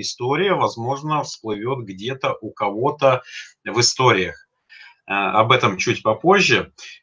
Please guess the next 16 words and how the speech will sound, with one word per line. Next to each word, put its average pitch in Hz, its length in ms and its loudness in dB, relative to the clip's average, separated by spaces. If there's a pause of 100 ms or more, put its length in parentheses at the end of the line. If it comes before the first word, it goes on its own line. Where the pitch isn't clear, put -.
Ещё 220 460 4
что 165 360 6
вы 120 240 0
должны 113 380 0
добавить, 147 560 2
когда 110 320 0
у 101 120 0
вас 101 180 -2
будет 104 340 -6
прокачанный 104 600 -2
аккаунт, 170 540 4
вы 170 540 -4
можете 117 680 -6
дос-, 101 420 -4 (100)
поставить 131 640 0
упоминание. 117 840 0